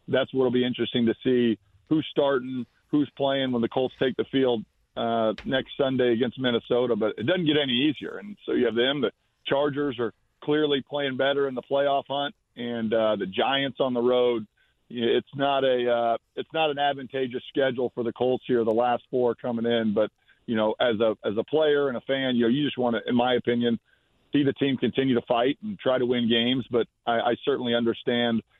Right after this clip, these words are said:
the fans out there and, you know, my friends who are texting me, and they want the Colts to lose outright to improve your draft position. So that's one that's always tough for me being on that side of player. I mean, I was part of the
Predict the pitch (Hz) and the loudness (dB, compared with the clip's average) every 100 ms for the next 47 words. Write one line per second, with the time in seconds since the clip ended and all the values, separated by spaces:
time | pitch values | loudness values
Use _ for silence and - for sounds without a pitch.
0 | _ 123 - 135 131 127 120 117 110 117 | _ -4 -2 -2 0 0 2 0 0 2
1 | 120 123 107 - 135 120 113 120 110 127 | 2 0 -6 -12 -10 -6 -4 -2 -2 -2
2 | 123 110 117 110 117 117 - 117 113 123 | -4 -2 -2 0 0 -2 -2 0 2 2
3 | 113 117 117 117 117 - 120 120 - 120 | 2 2 2 0 -4 -2 -2 -2 -4 -2
4 | 113 175 175 101 90 110 107 120 123 113 | 2 0 0 0 -2 0 0 0 -4 -2
5 | 127 117 104 120 120 - 98 101 - 101 | 0 0 0 0 0 -4 -8 -10 -10 -8
6 | 113 107 - _ _ 143 143 139 131 120 | -2 -2 -4 _ _ -4 -2 -2 0 0
7 | - 131 123 - 127 117 120 117 117 110 | 0 0 0 0 -2 -2 -2 0 2 2
8 | 117 113 113 - 120 113 - 117 110 104 | 2 0 -2 0 0 0 0 2 2 0
9 | 101 - _ _ - 185 160 175 156 | -4 -10 _ _ -2 -2 0 -2 -2